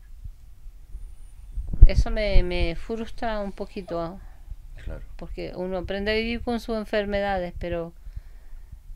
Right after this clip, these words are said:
Speaker 1: pero cuando no tienes quien te ayude, da más rabia, ¿ah?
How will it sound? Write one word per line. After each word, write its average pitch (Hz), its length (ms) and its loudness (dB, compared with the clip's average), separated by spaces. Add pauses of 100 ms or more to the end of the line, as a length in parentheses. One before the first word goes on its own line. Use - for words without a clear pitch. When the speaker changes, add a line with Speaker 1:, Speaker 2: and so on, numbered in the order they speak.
(140)
Speaker 1:
pero 170 400 -2
cuando 170 340 -2
no 196 220 0
tienes 277 460 0
quien 226 200 -2
te 220 140 -2
ayude, 214 600 2 (2250)
da 185 220 2
más 170 240 0
rabia, 147 460 -4 (480)
¿ah? 180 160 -8